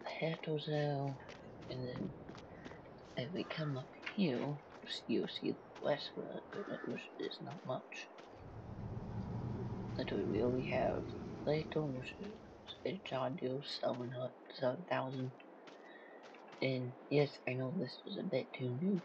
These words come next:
for the, um, uh, seventies, but we have New Holland chopper with a mile, um, thing. I, that's way too new, I know.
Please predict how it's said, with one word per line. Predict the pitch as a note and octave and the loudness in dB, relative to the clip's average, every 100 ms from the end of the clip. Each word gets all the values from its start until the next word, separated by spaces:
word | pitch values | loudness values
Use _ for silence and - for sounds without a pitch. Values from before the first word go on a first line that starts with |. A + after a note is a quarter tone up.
| - | 2
for | B2 A#2+ | 2 4
the, | A#2+ A#2+ - - - | 2 0 -4 -4 -2
um, | - - - F3 - - - - - - - - - - - - - - - | -2 -2 -4 -6 -8 -16 -16 -16 -16 -16 -16 -16 -16 -16 -16 -16 -16 -12 2
uh, | C3+ B2 - | 4 6 2
seventies, | - C3 C3 B2+ C3+ C3 D3 - - - - - | 2 2 4 4 2 2 0 0 -2 -16 -12 0
but | - - | 0 2
we | - F3 | -2 0
have | - - G3 - - - - - | 2 2 0 -6 -12 -12 -10 -4
New | B2+ B2+ | -2 0
Holland | A#2+ A2 G2+ F#3 - - - - - - - - | 2 2 0 -2 -4 -12 -12 -12 -14 -14 -14 -6
chopper | - C#3+ C#3+ - C#3 C#3 - - - - | 0 2 2 6 6 6 -2 -14 -12 0
with | B2+ - | 0 2
a | B2 A#2+ | 2 2
mile, | A#2+ A#2+ A#2 A#2+ A2 - G1+ - - - - - - | 2 0 2 2 2 2 2 0 -4 -14 -14 -14 -6
um, | - - - - - - - - - | -4 -2 -4 -6 -10 -12 -12 -12 -4
thing. | - - - C3 | -2 -2 2 2
I, | B2+ - - - - | 4 2 0 -8 0
that's | - - - | 2 2 2
way | - - | 2 2
too | - | 0
new, | - - - | -2 -2 2
I | C3+ | 2
know. | F#3+ | 2